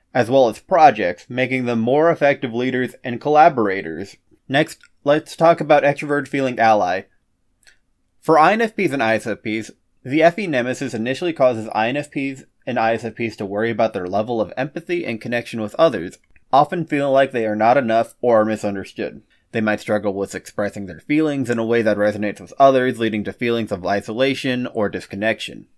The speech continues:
I N F Ps and I S F Ps, despite their initial focus on personal values, are consistently reminded by their F E nemesis to consider the emotional and ethical implications of their actions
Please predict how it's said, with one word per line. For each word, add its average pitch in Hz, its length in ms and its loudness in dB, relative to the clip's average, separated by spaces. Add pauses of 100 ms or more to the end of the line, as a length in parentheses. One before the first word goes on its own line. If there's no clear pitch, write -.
(340)
I 135 140 2
N 165 100 0
F 175 140 -4
Ps 180 180 -4
and 165 100 -6
I 120 200 2
S 113 120 -4
F 107 180 -8
Ps, 110 280 -4
despite 123 420 -2
their 110 180 -2
initial 143 460 -6
focus 120 460 -2
on 101 160 -4
personal 120 440 -4
values, 101 480 -2 (640)
are 113 120 -2
consistently 170 760 -4
reminded 131 500 2
by 110 140 4
their 104 220 0
F 123 160 0
E 143 80 -2
nemesis 110 480 -4
to 110 100 -10
consider 110 460 -6
the 98 140 -10
emotional 127 600 -4
and 110 140 -6
ethical 147 440 -4
implications 117 600 -4
of 90 120 -8
their 87 160 -12
actions 117 500 -6